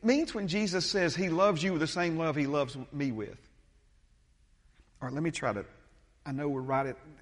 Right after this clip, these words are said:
the end here, but let me, <clears throat>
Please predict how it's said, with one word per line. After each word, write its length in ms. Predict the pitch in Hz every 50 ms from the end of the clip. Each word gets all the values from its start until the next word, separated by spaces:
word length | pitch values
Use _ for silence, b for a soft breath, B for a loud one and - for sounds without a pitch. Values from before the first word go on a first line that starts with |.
| - _ -
the 120 | - 131 143
end 300 | - 147 131 120 113 110
here, 140 | 120 110 104
but 120 | 98 -
let 140 | 143 156 175
me, 180 | 180 165 135 - - - b b b b b b b b b b b b b b b b b b b b - _ _ - - - - _ - _ _ - - - _ _ _ _ _ _ _ - _
<clears throat> 60 | -